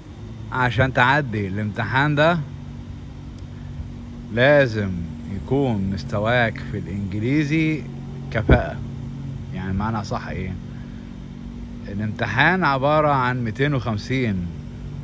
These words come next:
سؤال، عشان تعدي لازم تجيب على الأقل سبعة وخ-، خمسة وسبعين سؤال صح، تمام؟ بالأكريسي بتاعها يعني ك-، confidential بتعتبر واحد وتسعين المية.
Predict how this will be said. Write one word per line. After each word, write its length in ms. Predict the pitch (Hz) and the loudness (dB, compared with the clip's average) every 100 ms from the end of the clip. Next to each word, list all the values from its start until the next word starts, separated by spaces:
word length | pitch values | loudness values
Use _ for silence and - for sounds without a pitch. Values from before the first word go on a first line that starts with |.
| - - | -8 -8
سؤال، 520 | - 110 107 135 165 - - - - - - - - - - - - - - | -4 0 2 4 2 -4 -10 -12 -12 -12 -12 -12 -12 -12 -12 -14 -14 -14 -8
عشان 300 | 95 110 117 | -4 -2 0
تعدي 680 | 110 110 139 139 143 143 143 | 4 6 4 4 4 4 2
لازم 380 | 120 123 123 117 | 2 2 2 0
تجيب 340 | 104 104 131 120 | 0 -2 2 2
على 220 | 104 107 | 2 2
الأقل 320 | 113 127 113 | 0 0 -2
سبعة 340 | - 123 110 | 0 0 2
وخ-، 260 | 101 - 85 | 0 -4 -10
خمسة 380 | - 127 143 113 | -4 -2 0 -2
وسبعين 380 | - 101 101 127 | -2 -2 -2 -2
سؤال 320 | 98 95 123 | -4 -4 -4
صح، 320 | - 90 - - - - - - - | -4 -6 -8 -10 -12 -12 -14 -10 -6
تمام؟ 320 | 101 110 127 120 - - - - - - - | -4 -2 -4 -10 -16 -16 -16 -14 -14 -14 -6
بالأكريسي 920 | 95 101 98 147 143 120 - 107 90 78 - - - 98 | -4 -4 0 0 2 -2 -2 -4 -4 -6 -12 -16 -14 -10
بتاعها 760 | - 151 - - 147 143 135 92 - | -2 -2 0 -2 0 0 -4 -8 -10
يعني 360 | 104 98 98 95 - | -6 -4 -4 -6 -8
ك-، 240 | 104 85 107 | -10 -6 -6
confidential 640 | 98 107 131 151 - 147 147 135 - - - - - - - - | -4 0 2 2 2 0 0 -6 -12 -16 -18 -16 -14 -14 -16 -8
بتعتبر 540 | 107 117 107 139 135 127 | -2 0 2 4 4 4
واحد 140 | 131 | 2
وتسعين 260 | - 123 110 | 0 -2 0
المية. 240 | 98 80 | -2 -4